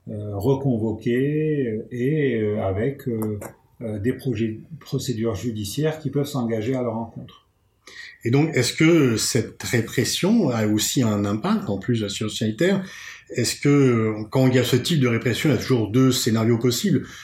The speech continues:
Speaker 2: Soit ça stimule l'opposition qui se révolte contre des choses inacceptables, soit les gens se disent, « Ouh là là,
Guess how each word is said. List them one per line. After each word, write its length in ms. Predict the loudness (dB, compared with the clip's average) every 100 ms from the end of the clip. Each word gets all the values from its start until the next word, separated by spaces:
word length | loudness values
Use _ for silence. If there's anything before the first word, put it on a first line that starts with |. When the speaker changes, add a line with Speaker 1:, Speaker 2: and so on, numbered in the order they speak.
| -10
Speaker 2:
Soit 240 | 0 2
ça 160 | 2 2
stimule 440 | 0 2 6 6
l'opposition 720 | 4 2 2 0 0 0 2
qui 160 | 0 -2
se 140 | -4
révolte 520 | -4 -2 2 2 2 0 -2 -6 -14 -4
contre 240 | -2 0
des 80 | -2
choses 240 | 0 0
inacceptables, 520 | 0 0 -2 -2 -2 0
soit 280 | 0 2
les 120 | 4 4
gens 180 | 2
se 160 | 0 0
disent, « 220 | 0 2
Ouh 60 | 2
là 100 | 2
là, 220 | 2 0